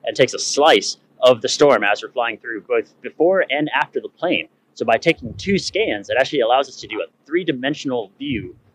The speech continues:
of that storm as we're flying through it and measure those updrafts and downdrafts of the storm and measure those dynamics, which goes towards predicting the, uh,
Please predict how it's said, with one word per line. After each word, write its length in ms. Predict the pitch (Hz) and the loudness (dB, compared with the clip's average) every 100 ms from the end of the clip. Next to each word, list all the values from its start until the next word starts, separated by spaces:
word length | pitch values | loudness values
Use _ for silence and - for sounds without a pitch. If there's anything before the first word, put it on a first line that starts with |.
| - | 2
of 140 | 143 | 4
that 180 | 131 123 | 4 2
storm 300 | - 147 104 | 2 4 4
as 160 | 107 117 | 2 -2
we're 80 | |
flying 320 | 110 123 113 98 | -2 -2 -4 -2
through 220 | 139 104 | 0 0
it 80 | 92 | 0
and 140 | 101 | -4
measure 260 | 120 127 107 | -2 -2 -2
those 180 | 98 - | -4 -6
updrafts 420 | 120 139 131 - | -8 -4 -4 -4
and 100 | 104 | 2
downdrafts 560 | 113 143 107 87 - - _ _ 110 | 4 4 2 -2 -4 -12 _ _ 0
of 200 | 117 113 | 0 0
the 80 | |
storm 340 | 117 139 123 104 | 0 4 2 0
and 120 | 95 | -4
measure 220 | 117 117 | -4 -4
those 160 | 101 92 | -4 -2
dynamics, 580 | 92 107 147 113 - - _ | -4 0 -2 -2 -8 -20 _
which 220 | 113 - | -10 -2
goes 240 | 135 123 - | 2 2 0
towards 460 | 123 107 101 - _ - | -2 -2 -2 -10 _ -10
predicting 540 | 120 117 110 101 95 - | -8 -6 -6 -8 -12 -14
the, 240 | 98 92 | -10 -6
uh, 260 | 87 90 | -6 -6